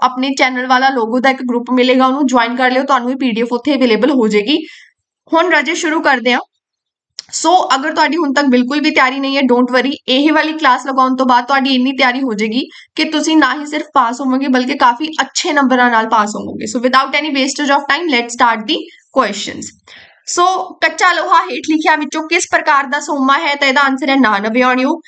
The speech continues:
ਜਵਾਰੀ ਊਰਜਾ ਨੂੰ ਕਿਹੜੇ ਸੋਮੇ ਦੀ ਕਿਸਮ ਮੰਨਿਆ ਜਾਵੇਗਾ? ਤਾਂ ਇਹਦਾ ਆਨਸਰ ਹੈ ਮੁੜ ਨਵਿਆਉਣਯੋਗ।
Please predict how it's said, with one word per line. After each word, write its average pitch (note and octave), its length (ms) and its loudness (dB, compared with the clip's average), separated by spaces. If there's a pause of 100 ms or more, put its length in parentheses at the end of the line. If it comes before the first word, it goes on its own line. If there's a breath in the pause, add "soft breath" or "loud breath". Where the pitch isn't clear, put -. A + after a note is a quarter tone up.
(220 loud breath)
ਜਵਾਰੀ C#4+ 420 2
ਊਰਜਾ E4 320 -2
ਨੂੰ F4 160 -4
ਕਿਹੜੇ D#4 280 0
ਸੋਮੇ C#4+ 380 0
ਦੀ D#4 200 0
ਕਿਸਮ D4 260 0
ਮੰਨਿਆ C#4+ 360 0
ਜਾਵੇਗਾ? C4 480 0 (460)
ਤਾਂ D4 80 2
ਇਹਦਾ C#4+ 200 2
ਆਨਸਰ C#4+ 300 0
ਹੈ D4+ 80 2
ਮੁੜ C4+ 320 4
ਨਵਿਆਉਣਯੋਗ। B3+ 800 0